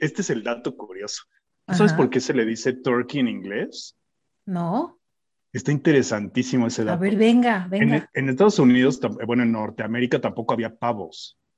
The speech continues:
Speaker 1: ni guajolotes. Que al final de cuentas, pavo y guajolote es básicamente lo mismo.
Speaker 2: Sí, exacto.
Speaker 1: Entonces, el guajolote era mexicano, es mexicano.
Speaker 2: Ajá, sí, sí, correcto.
Speaker 1: Cuando llegan los españoles, se lo llevan a Europa.
Speaker 2: Ajá.
Speaker 1: Cuando lo llevan a Europa,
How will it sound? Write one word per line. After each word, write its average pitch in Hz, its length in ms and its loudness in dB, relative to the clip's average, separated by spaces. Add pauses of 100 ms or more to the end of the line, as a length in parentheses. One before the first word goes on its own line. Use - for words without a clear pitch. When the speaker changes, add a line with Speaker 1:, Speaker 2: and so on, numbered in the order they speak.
Speaker 1:
ni 98 160 -12
guajolotes. 92 800 -10 (340)
Que 123 100 0
al 117 80 0
final 147 200 2
de 175 80 6
cuentas, 160 220 4
pavo 147 220 4
y - 20 4
guajolote 117 560 -2
es 113 80 0
básicamente 101 480 -4
lo 92 100 -10
mismo. 101 480 -8
Speaker 2:
Sí, 247 220 2
exacto. 180 580 -6 (720)
Speaker 1:
Entonces, 139 380 2
el 127 120 6
guajolote 135 640 4
era 143 140 6
mexicano, 127 640 -2
es 135 180 -4
mexicano. 131 420 -2 (120)
Speaker 2:
Ajá, 226 220 2
sí, 196 180 -2
sí, 190 180 -2
correcto. 185 460 -6 (340)
Speaker 1:
Cuando 123 280 2
llegan 139 320 4
los 139 140 0
españoles, 131 840 -2
se 113 100 -10
lo 107 80 -6
llevan 101 280 -4
a 95 40 -2
Europa. 104 500 -2 (680)
Speaker 2:
Ajá. 175 560 -6 (600)
Speaker 1:
Cuando 123 360 4
lo 123 120 4
llevan 139 320 4
a 147 40 2
Europa, 147 640 0